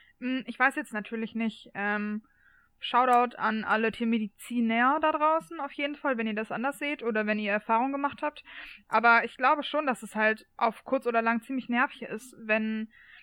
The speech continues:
ich jetzt an meine Unikurse denke zum Beispiel und dann, weiß ich nicht, geht's halt um Pferde und dann hast du halt eine reine Mädelstruppe und da ist dann halt ein Kerl dabei. Und dann wird dem gesagt so, „Ja, okay, dann führ mal das Pferd. Auf und ab, keine Ahnung, Lahmheit oder so.“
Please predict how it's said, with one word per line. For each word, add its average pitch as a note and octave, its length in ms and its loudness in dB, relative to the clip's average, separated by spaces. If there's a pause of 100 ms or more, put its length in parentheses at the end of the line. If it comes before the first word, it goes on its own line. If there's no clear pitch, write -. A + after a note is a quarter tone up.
(100)
ich - 140 -4
jetzt A#3+ 160 0
an A3 100 -2
meine A#3 240 2
Unikurse D#4 540 -2
denke D4 300 0
zum D#4 180 -8
Beispiel D4 420 -2
und G#3 260 -6
dann, G3+ 320 -2
weiß A3 160 -4
ich B3+ 120 -8
nicht, G3+ 200 -8
geht's G#3 180 -6
halt G#3 120 -4
um G3+ 100 -8
Pferde A#3 320 0
und F#3 120 -8
dann G3 140 -4
hast G#3 160 -6
du A3 60 -4
halt G3+ 200 -4
eine G#3+ 80 -6
reine G#3+ 160 0
Mädelstruppe D4+ 680 -2 (360)
und A3 180 0
da A#3 80 4
ist A#3 120 -2
dann A#3 100 0
halt A3 140 0
ein B3 180 0
Kerl A#3+ 240 0
dabei. F#3 400 -2 (100)
Und G#3+ 100 -4
dann A3+ 140 4
wird A#3 160 2
dem A3+ 160 2
gesagt A#3 300 0
so, B3 80 -2
„Ja, A#3 160 4
okay, B3+ 240 -2
dann A#3+ 480 0
führ C#4 200 0
mal B3 120 4
das A#3 120 -2
Pferd. G#3 480 -2 (460)
Auf G#3+ 220 2
und A3 80 -6
ab, G#3 300 0
keine G#3+ 200 -2
Ahnung, G3+ 360 -2
Lahmheit G#3 420 -2
oder G#3 160 -4
so.“ G3+ 240 -8